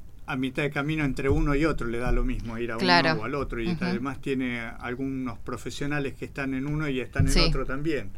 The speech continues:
Speaker 2: Sí, sí.
Speaker 1: ¿no? Eso es lo que pasa en estos pueblos.
Speaker 2: Ujú.
Speaker 1: Te vi que andás en bicicleta.
Speaker 2: Sí.
Speaker 1: ¿En, en Tigre también andás en bicicleta?
Speaker 2: No, no acostumbro tanto
Speaker 1: <laughs>
Speaker 2: a andar en bicicleta, pero también es porque estoy mucho en capital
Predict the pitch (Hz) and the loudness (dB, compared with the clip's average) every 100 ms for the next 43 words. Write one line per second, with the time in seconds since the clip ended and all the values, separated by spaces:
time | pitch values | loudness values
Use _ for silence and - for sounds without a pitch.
0 | - - 175 165 160 147 117 135 - - | -10 -6 -4 -4 -4 -4 -6 -8 -8 -6
1 | - - - - 135 165 143 - - 131 | -6 -6 -6 -4 -2 0 0 -2 -2 -2
2 | - 131 127 135 135 - 131 131 - 135 | -2 -4 -4 -6 -6 -4 -4 -6 -6 -8
3 | - 160 143 104 101 104 196 180 190 185 | -6 -4 -2 -4 -6 -8 -6 -4 -4 -6
4 | 214 - 131 135 151 143 131 131 135 120 | -8 -6 -4 -2 -2 -4 -4 -4 -6 -6
5 | 110 123 - 127 107 - 101 - - - | -8 -10 -6 -4 -6 -8 -14 -14 -14 0
6 | 240 202 196 - - 135 147 143 123 123 | 4 6 4 0 -6 -6 -6 -6 -4 -4
7 | 123 123 165 165 156 131 123 147 170 139 | -4 0 2 4 2 0 -2 -2 -2 0
8 | 131 127 117 107 - 123 160 156 131 117 | -2 -2 -6 -8 -8 -4 -4 -2 -6 -6
9 | - 247 233 240 254 320 233 214 190 180 | 0 4 6 6 4 4 4 4 4 6
10 | 185 180 180 180 175 175 175 175 170 165 | 4 4 4 4 4 2 0 -2 0 0
11 | 147 139 - - 165 180 170 165 160 175 | 0 -4 -8 -8 -2 2 4 4 4 4
12 | 185 214 202 165 160 175 170 170 165 165 | 4 4 2 -2 0 0 0 -2 0 0
13 | 151 147 147 143 | 0 -2 -2 0